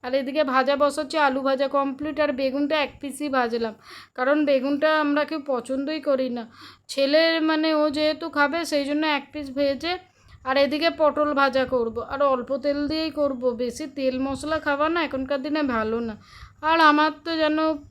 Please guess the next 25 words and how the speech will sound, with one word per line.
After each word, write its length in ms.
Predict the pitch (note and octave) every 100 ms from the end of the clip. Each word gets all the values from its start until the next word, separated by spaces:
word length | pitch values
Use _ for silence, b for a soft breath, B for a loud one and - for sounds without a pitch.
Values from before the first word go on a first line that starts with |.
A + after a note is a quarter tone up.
| _ b b b
শরীর 340 | - C#4+ C#4+ C4+
খারাপ 240 | C#4+ C#4+ C#4
করে 180 | D4
মাঝে 240 | D4+ D4 C4+
মাঝে 300 | C#4 C4+ D4
বে-, 240 | C#4 C#4 -
তেল 220 | C#4 C4+ C#4
বেশি 320 | C#4 C4 C#4
খেয়ে, 240 | C#4 C#4+ C#4 b b b _
ওই 140 | B3 B3+
জন্য 300 | C4 D4+ E4+
এখানে 360 | E4+ D#4 D4+ E4+ -
চাপা 320 | D#4 B3+ C4+
দিয়ে 200 | C4+ D#4+
দিয়ে 260 | D#4 E4+ E4+
অল্প 260 | D4 C4+ D4+
তেল 260 | D4+ D4 D4
দিয়ে 200 | D4 D#4+ E4 D#4 D4+
পটলটাকে 580 | C#4+ C4+ C4 C4 C#4 C#4+
ভাজছি। 540 | A#3+ A3 G#3 G3+ A3 G3 B B B B B G3 A3
মানে, 160 | C4+
গ্যাস 360 | C4+ A#3+ B3+ C4 D#4
অম্বলকে 420 | D#4 D#4+ E4+ F4
আমি 160 | E4
খুব 180 | E4 D#4+